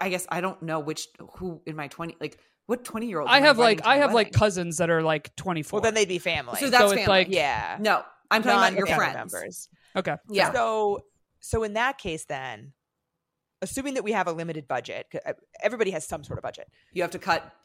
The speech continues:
Speaker 1: multiple people.
Speaker 3: You're
Speaker 1: You
Speaker 3: cutting
Speaker 1: gotta,
Speaker 3: your, you're cutting
Speaker 1: you're
Speaker 3: your
Speaker 1: cutting.
Speaker 3: guest list of your friends in half
Speaker 1: Yes.
Speaker 3: in order to then add a plus one in.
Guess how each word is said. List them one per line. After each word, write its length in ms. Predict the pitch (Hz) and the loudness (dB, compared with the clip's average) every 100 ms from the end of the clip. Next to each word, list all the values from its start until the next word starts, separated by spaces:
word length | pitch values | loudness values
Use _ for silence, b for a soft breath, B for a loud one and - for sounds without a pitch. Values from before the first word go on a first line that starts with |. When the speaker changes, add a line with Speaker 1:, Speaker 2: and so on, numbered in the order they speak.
| _ - | _ -16
Speaker 1:
multiple 340 | 160 151 151 | -12 -10 -12
people. 140 | - 202 | -6 -4
Speaker 3:
You're 80 | 160 | 0
Speaker 1:
You 60 | |
Speaker 3:
cutting 140 | 247 - | 2 2
Speaker 1:
gotta, 80 | |
Speaker 3:
your, 140 | 208 196 | 0 -2
you're 120 | 180 | -6
cutting 220 | - 233 - | 0 0 0
Speaker 1:
you're 60 | |
Speaker 3:
your 80 | 190 | 2
Speaker 1:
cutting. 260 | 185 175 135 | 2 2 -2
Speaker 3:
guest 60 | |
list 260 | 175 170 - | -6 -4 -6
of 120 | 160 | -6
your 100 | 160 | -6
friends 280 | 170 160 151 | -4 -4 -6
in 60 | |
half 500 | 151 156 135 147 - - | -8 -6 -6 -10 -14 -10
Speaker 1:
Yes. 220 | 151 - | -8 -6
Speaker 3:
in 100 | 180 | -4
order 220 | 170 160 | -2 -2
to 140 | 160 160 | -6 -6
then 200 | 160 151 | -6 -6
add 240 | 143 139 | -6 -6
a 60 | 139 | -8
plus 280 | 131 - | -10 -10
one 180 | - 117 | -12 -12
in. 180 | 65 | -14